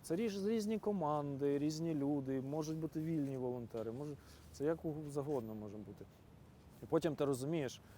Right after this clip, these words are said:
яку ти ситуацію попав, і ти розумієш, що А, от вона, от вона перевірка, Б, так, не сплохували, це значить, що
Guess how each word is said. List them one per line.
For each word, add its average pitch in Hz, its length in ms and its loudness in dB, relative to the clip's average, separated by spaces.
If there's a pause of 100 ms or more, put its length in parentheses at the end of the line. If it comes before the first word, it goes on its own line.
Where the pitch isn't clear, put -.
(120)
яку 170 180 -4
ти 151 100 0
ситуацію 139 520 2
попав, 185 320 2 (120)
і 135 60 -6
ти 147 120 4
розумієш, 139 360 2
що 131 220 -4
А, 127 240 8 (880)
от 131 240 0
вона, 117 340 -2
от 147 140 -2
вона 151 180 0
перевірка, 120 580 2 (260)
Б, 110 300 0 (240)
так, 123 260 4
не 135 120 -6
сплохували, 117 800 -2
це 117 80 -8
значить, 117 320 -8
що 127 260 -4